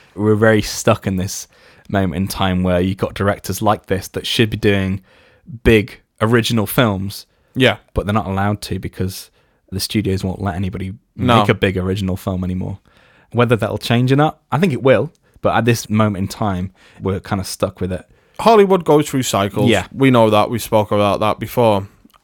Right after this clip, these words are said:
Speaker 2: And the cycle will change, and sooner or later it will become something that will harness the abilities of creatives like Jon Favreau. At the moment, it's not really geared towards them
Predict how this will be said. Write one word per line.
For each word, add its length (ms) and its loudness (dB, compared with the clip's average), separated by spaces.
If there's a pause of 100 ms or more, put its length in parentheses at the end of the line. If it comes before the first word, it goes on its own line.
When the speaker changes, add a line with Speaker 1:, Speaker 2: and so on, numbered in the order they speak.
(120)
Speaker 2:
And 420 4
the 80 -2
cycle 400 0
will 200 2
change, 540 -2 (200)
and 260 -2
sooner 280 4
or 120 6
later 420 2
it 120 0
will 100 -2
become 420 -2
something 460 -4
that 240 0 (240)
will 220 2
harness 560 2
the 180 -2
abilities 600 -2
of 220 2
creatives 600 -4
like 320 0
Jon 260 -2
Favreau. 560 -2 (200)
At 140 -2
the 80 -2
moment, 380 2
it's 160 -4
not 140 0
really 240 0
geared 320 -2
towards 380 0
them 260 -4